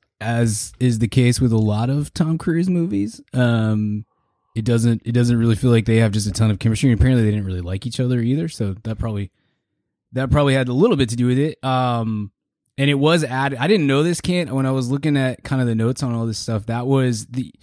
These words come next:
there was, like, a love story element, but the, the scenes, you know, the sex scene and the, the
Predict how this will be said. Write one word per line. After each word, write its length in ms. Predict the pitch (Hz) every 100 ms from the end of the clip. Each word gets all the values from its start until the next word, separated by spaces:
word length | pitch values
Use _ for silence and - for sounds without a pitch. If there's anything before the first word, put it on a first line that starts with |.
| _ _ _ _ _ -
there 220 | 143 196
was, 160 | 226 208
like, 200 | 220 196
a 80 |
love 280 | 175 160 160
story 340 | - 156 143 123
element, 460 | 127 123 110 104
but 240 | 107 123 101 113
the, 480 | 110 120 113 107 - _ -
the 220 | 127 123
scenes, 540 | - 190 202 196 151 131 131
you 140 | 139
know, 80 | 110
the 100 | 107
sex 320 | - 190 -
scene 380 | 160 147 139 131
and 380 | 123 123 120 110
the, 400 | 107 101 95 92
the 400 | 98 101 95